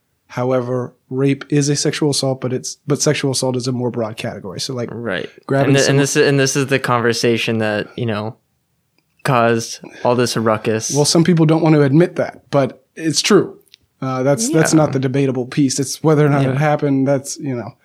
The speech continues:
Speaker 1: But anyhow, yeah.
Speaker 2: Got it. Okay.
Speaker 1: The point is, there was a definite sexual assault conflict, right?
Speaker 2: Okay.
Speaker 1: But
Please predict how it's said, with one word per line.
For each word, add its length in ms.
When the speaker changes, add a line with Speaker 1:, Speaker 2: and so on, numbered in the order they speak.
Speaker 1:
But 260
anyhow, 380
yeah. 300
Speaker 2:
Got 160
it. 220
Okay. 160
Speaker 1:
The 60
point 300
is, 280
there 160
was 260
a 140
definite 560
sexual 380
assault 340
conflict, 760
right? 240
Speaker 2:
Okay. 100
Speaker 1:
But 420